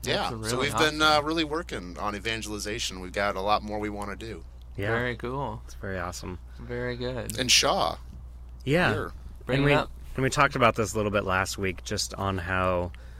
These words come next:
Speaker 3: um, sort of like what the outreach program is looking like and sort of functioning now at Saint Anne. And I s-, I think I mentioned last week the theology of hanging out, that youth group is really this time, the outreach youth group is really this time that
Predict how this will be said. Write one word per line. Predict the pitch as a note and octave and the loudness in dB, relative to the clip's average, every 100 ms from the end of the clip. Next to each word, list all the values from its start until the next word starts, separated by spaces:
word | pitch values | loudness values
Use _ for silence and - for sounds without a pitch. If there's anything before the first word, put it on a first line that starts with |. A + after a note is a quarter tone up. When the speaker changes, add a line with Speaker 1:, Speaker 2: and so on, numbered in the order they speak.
| - - | -14 -10
Speaker 3:
um, | F#2 F2 F2+ F2+ | -6 -4 -4 -8
sort | - F#2+ | -10 -10
of | G2 | -6
like | F2+ - | -6 -4
what | F#2+ F#2+ - - - G#2 | -2 -2 -2 -10 -10 -4
the | G2+ - | -4 2
outreach | G2+ F#2+ G2 - | 2 2 -4 -6
program | - G#2 G2+ G2 F#2+ F#2+ | -2 0 2 2 2 0
is | F#2 F2 G2 | -2 -4 -4
looking | G2 G2 G2+ G2 | -4 0 0 2
like | F#2+ G2 | 2 2
and | G2 F2+ | -2 -8
sort | - | -6
of | - | -8
functioning | - G#2 G2 - G#2 G2 G2 F#2+ | -4 -2 0 0 0 0 2 2
now | F#2 F2+ F2+ F#2 | 2 2 2 0
at | - | -2
Saint | - F#2+ | -2 2
Anne. | F#2+ F#2 F#2 F2+ - - - - | 4 4 2 -2 -10 -14 -14 -8
And | F#2+ F#2 F#2 F2 - - | -2 -2 -2 -6 -10 -12
I | - | -8
s-, | E2 - F#2+ | -6 -6 -6
I | F#2+ | -8
think | - F#2+ | -8 -6
I | |
mentioned | F#2 F#2 F#2 F#2 | -4 -2 -4 -6
last | F2 F2 - | -4 -6 -6
week | F2 - | -10 -10
the | |
theology | G2 G2+ F#2 F#2+ F#2 | -8 -4 0 0 -2
of | F#2+ | -6
hanging | - F#2+ F2+ E2+ | -6 -6 -4 -4
out, | E2 - | -6 -6
that | - | -4
youth | G#2+ A2 - | 0 0 0
group | G#2 - | -4 -4
is | F#2 | -4
really | G2 G2+ | 0 0
this | F#2+ F#2 | 2 -2
time, | - - | -4 -4
the | F#2+ G2+ | -2 2
outreach | A2 F#2 F2 F#2 | 2 2 -2 -4
youth | F2+ | -6
group | - F2+ | -6 -4
is | F#2 | -2
really | F#2+ G2 | 0 0
this | F#2 F#2 | 0 -2
time | - F2+ F#2 F#2 | -2 0 0 0
that | F2 | -4